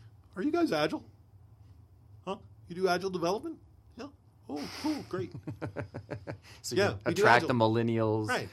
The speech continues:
Speaker 1: We,
Speaker 2: to
Speaker 1: we check the box.
Speaker 2: check
Speaker 1: Yeah.
Speaker 2: the box. Okay, so I'm gonna expand a little
Speaker 1: Please.
Speaker 2: wider here and, and to wind this, this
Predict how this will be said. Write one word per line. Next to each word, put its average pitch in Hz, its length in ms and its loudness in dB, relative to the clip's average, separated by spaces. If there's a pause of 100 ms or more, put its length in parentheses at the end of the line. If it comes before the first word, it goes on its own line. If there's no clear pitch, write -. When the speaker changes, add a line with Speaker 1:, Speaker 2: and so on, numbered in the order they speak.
(100)
Speaker 1:
We, 147 120 -8
Speaker 2:
to 107 200 -8
Speaker 1:
we 160 160 -8
check 175 240 -8
the 175 80 -10
box. 135 380 -6 (500)
Speaker 2:
check 160 140 -12
Speaker 1:
Yeah. - 100 -14
Speaker 2:
the - 60 -20
box. 90 160 -14 (1080)
Okay, - 280 4 (100)
so - 180 -6 (420)
I'm 180 160 4
gonna 240 200 2
expand 139 840 0
a 175 40 4
little 196 240 4
Speaker 1:
Please. 156 80 0
Speaker 2:
wider 120 420 6
here 95 420 -4 (640)
and, 104 180 -4
and 104 200 -4
to 104 80 -2
wind 113 360 0
this, - 320 -6
this - 540 -6